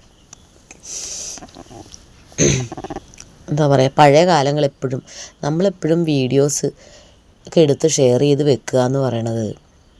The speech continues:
വലിയ കാര്യമാണ്. കാരണം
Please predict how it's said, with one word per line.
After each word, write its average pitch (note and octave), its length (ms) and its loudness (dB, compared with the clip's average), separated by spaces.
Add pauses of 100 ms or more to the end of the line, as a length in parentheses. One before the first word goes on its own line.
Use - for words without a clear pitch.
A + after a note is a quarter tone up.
(1200)
വലിയ C3+ 320 4
കാര്യമാണ്. A2+ 440 -2 (840)
കാരണം C3 440 -2